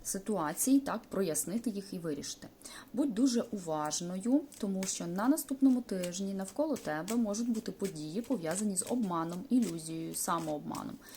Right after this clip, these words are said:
І емоційно, а, це буде дуже на тебе впливати. Тобто або ти дозволиш, щоб тебе обманули,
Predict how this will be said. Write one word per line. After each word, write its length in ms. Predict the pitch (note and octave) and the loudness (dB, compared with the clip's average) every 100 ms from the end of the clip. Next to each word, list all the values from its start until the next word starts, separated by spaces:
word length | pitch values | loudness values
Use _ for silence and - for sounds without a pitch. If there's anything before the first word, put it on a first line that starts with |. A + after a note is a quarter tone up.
| - - - | -14 -14 -6
І 140 | G#3 G#3 | -4 0
емоційно, 800 | G3 E3+ D#3+ - G3+ C4+ D#4 D4 | 0 -2 -2 -2 4 6 6 2
а, 240 | F3 G3 F#3 - | -2 -4 -4 -2
це 220 | F#3+ G#3+ | 0 2
буде 320 | A3 A3 G#3 | 2 0 -2
дуже 300 | E3+ F#3 G3+ | -4 -4 -2
на 60 | F#3+ | -2
тебе 380 | F3+ E3 D#3+ | -4 -4 -6
впливати. 600 | - - E3+ E3+ D3 D3+ - | -10 -8 -6 -4 -4 -6 -12
Тобто 300 | - - - | -12 -10 -8
або 220 | F3 F#3 | -4 -2
ти 160 | A#3+ C4+ | 2 2
дозволиш, 460 | B3 A#3 A#3+ A#3+ A#3 | 4 4 4 2 0
щоб 140 | A3 | -4
тебе 240 | - G3+ G#3 | -6 -2 0
обманули, 560 | G#3 G3+ G3 G3+ G#3+ | 0 0 -2 -2 -4